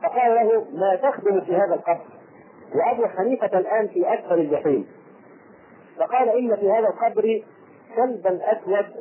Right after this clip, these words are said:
دفنه جدك المرحوم الشاه إسماعيل لما فتح بغداد قبلك، فأخرج عظام أبي حنيفة وجعل موضعها كلبا أسود، فأنا أخدم ذلك الكلب." هذا موجود بنصه في كتاب الأنوار النعمانية للجزائري،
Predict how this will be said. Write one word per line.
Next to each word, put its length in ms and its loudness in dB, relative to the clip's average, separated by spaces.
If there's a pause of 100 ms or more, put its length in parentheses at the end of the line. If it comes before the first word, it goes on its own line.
دفنه 500 0
جدك 400 0
المرحوم 580 0
الشاه 520 0
إسماعيل 500 2 (420)
لما 340 0
فتح 320 -2
بغداد 360 0
قبلك، 460 -2 (200)
فأخرج 460 0
عظام 380 0
أبي 220 0
حنيفة 460 0 (340)
وجعل 460 0
موضعها 640 2
كلبا 540 -2
أسود، 260 -2 (100)
فأنا 340 2
أخدم 300 0
ذلك 340 2
الكلب." 320 -2 (960)
هذا 180 2
موجود 300 0
بنصه 580 0 (140)
في 120 -16
كتاب 280 0
الأنوار 400 0
النعمانية 720 2 (160)
للجزائري، 640 2